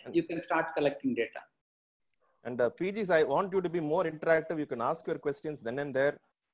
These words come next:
Speaker 2: So this, uh, is a very informal, uh, talk, and, uh, there's nothing to be very serious about it.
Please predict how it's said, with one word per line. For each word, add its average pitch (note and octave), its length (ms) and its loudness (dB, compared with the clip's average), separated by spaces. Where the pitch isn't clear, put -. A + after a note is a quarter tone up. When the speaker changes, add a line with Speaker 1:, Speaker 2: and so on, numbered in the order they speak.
Speaker 2:
So A#2+ 220 6
this, C#3 300 -4
uh, C3+ 260 4
is B2+ 120 -2
a A#2+ 40 -2
very D3+ 220 0
informal, F3+ 760 0
uh, G#2+ 480 2
talk, C3+ 200 2
and, A#2 180 -4
uh, A2+ 200 2
there's A#2 160 -8
nothing A#2 300 -4
to D3+ 40 -6
be C#3+ 140 -2
very C3+ 160 -4
serious C#3 340 -6
about A#2 300 0
it. F#2 80 -6